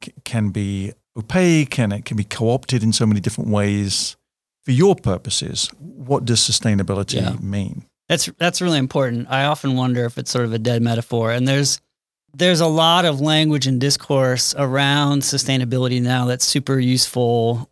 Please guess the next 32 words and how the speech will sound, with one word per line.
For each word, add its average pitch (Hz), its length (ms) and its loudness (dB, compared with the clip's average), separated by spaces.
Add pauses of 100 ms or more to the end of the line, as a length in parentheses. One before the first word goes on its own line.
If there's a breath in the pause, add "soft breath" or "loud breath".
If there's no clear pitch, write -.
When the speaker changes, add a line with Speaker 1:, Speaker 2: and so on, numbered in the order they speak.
(160)
Speaker 2:
You 139 80 0
know, 113 160 0
I'm 120 80 -2
sort 131 160 -2
of 123 60 -8
taken 127 400 -2
with 123 100 -4
the 123 140 0
idea 123 280 0
of 120 100 -4
resilience 123 640 0
as 120 160 -2
we 120 120 0
move, 123 420 0
move 131 340 2
toward, 123 600 0
uh, 117 580 0 (420)
uh, 143 380 -8
coming 131 240 0
closer. 123 480 -2
Well, 143 180 0
we're 139 160 0
in 147 140 2
the 139 80 4
planetary 123 480 -2
emergency, 120 500 -2
but 113 240 -4
feeling 135 280 2
the 123 80 0
effects 123 400 -2
of 117 120 -4
that, 120 320 0